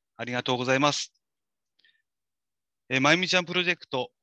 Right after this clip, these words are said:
の担当課長の石橋と申します。えー、さて、今日は二千二十二年の交流プロジェクトの、お、発表会です。えー、本日の発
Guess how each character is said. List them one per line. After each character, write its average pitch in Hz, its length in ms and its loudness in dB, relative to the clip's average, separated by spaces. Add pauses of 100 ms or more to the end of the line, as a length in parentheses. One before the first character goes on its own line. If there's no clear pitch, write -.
の 143 320 -2
担 143 320 -4
当 147 160 2
課 143 140 -6
長 127 240 0
の 135 300 0
石 - 160 0
橋 127 80 -2 (200)
と 127 120 -6
申 - 0 -
し - 120 -4
ま 139 120 2
す。 - 180 -10 (2000)
え 143 60 0
ー、 - 20 2
さ 180 140 0
て、 170 120 4
今 185 180 4
日 165 40 4
は 131 280 4 (560)
二 131 60 -8
千 175 240 0
二 160 120 -2
十 170 160 -2
二 156 120 -2
年 160 220 0
の 117 180 -10 (800)
交 165 160 -2
流 170 160 0
プ 147 140 -10
ロ 151 100 -2 (260)
ジ 151 100 0
ェ - 20 -12
ク - 80 -8
ト 143 100 2
の、 123 220 -2 (100)
お、 127 120 -4
発 - 220 -4
表 156 140 4
会 160 140 4
で 165 100 6
す。 - 220 -6 (1500)
え 127 100 0
ー、 - 20 0
本 151 160 0
日 147 460 -2 (280)
の 170 200 2
発 156 260 -4